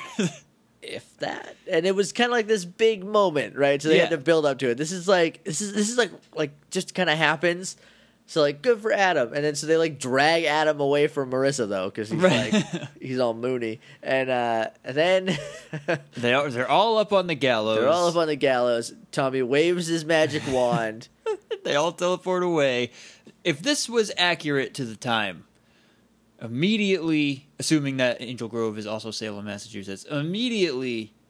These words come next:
Speaker 1: when those five left, they would have lynched <laughs> Marissa.
Speaker 2: Oh, easily.
Speaker 1: <laughs>
Speaker 2: Easily.
Speaker 1: They were right at the gallows. They would have just thrown her up there
Speaker 2: <laughs> Right.
Speaker 1: and kicked the floor out.
Speaker 2: Right. Oh, we're here.
Speaker 1: <laughs>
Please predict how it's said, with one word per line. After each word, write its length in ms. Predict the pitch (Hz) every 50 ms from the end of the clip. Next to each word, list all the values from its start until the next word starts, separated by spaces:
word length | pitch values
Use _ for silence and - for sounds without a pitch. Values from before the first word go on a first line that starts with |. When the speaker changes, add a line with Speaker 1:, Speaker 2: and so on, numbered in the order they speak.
| _ _ _ _ _ _
Speaker 1:
when 280 | - 131 135 131 127 127
those 240 | 123 143 156 165 147
five 400 | - - 165 160 156 151 147 131
left, 340 | 135 143 151 170 170 - _ _ -
they 120 | - 135
would 200 | 127 123 135 139
have 100 | 135 120
lynched 540 | 113 113 113 117 120 123 - - - - - _
<laughs> 540 | _ - 185 - - - - - - - - -
Marissa. 500 | 196 151 139 131 117 107 95 - - - -
Speaker 2:
Oh, 200 | 208 190 156 143 - -
easily. 560 | - 214 208 202 196 160 143 147 123 117 98 160 147
Speaker 1:
<laughs> 720 | 180 170 143 - - - - - - - - 196 165 143
Speaker 2:
Easily. 520 | 147 208 202 202 196 185 170 143 127 127 151
Speaker 1:
They 20 | 190
were 120 | 175 180 175
right 240 | 151 165 185 208 214
at 100 | 214 -
the 100 | 233 214
gallows. 440 | 180 190 196 196 196 196 196 185 151
They 80 | 151
would 120 | 139 151 156
have 40 | 147
just 160 | 147 143 -
thrown 280 | - 143 139 139 156 170
her 140 | 170 175 175
up 180 | 170 175 160
there 340 | 147 165 165 170 170 165 160
Speaker 2:
<laughs> 120 | 147 226 -
Right. 480 | 208 175 151 143 135 139 147 147 - -
Speaker 1:
and 220 | - 120 120 113 -
kicked 220 | - 175 160 -
the 80 | 185 156
floor 420 | - - 160 147 139 131 123 120
out. 220 | 113 107 110 113
Speaker 2:
Right. 200 | 135 143 143 143 147
Oh, 160 | 151 165 165
we're 120 | 175 190
here. 420 | 185 196 196 180 160 135 120 117 123
Speaker 1:
<laughs> 300 | - 214 160 - - 160